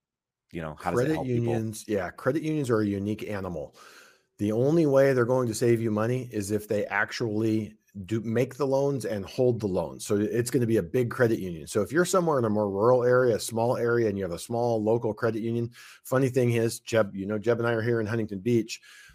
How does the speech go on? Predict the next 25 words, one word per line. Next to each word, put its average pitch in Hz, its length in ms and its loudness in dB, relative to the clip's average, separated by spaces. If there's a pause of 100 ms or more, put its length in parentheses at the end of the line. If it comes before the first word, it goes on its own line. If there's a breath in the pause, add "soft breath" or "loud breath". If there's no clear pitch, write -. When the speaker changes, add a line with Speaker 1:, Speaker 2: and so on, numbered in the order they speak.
(140)
Speaker 2:
There's 139 140 0
a 156 40 6
Huntington 139 280 0
Beach 139 160 -2
Employees 120 420 2
Credit 139 260 0
Union. 87 300 -8
There's 92 180 -8
one 120 300 0
branch. 113 400 -2
They're 101 160 2
in 101 80 0
the 92 60 -4
basement 117 580 -2
over 95 260 -2
at - 100 -6
City 98 260 -4
Hall. 92 360 2
They 117 140 2
do 127 160 -4
not 117 260 0
make 110 220 -2
any 110 240 -2
loans. 101 500 -4 (320 loud breath)
So 104 440 4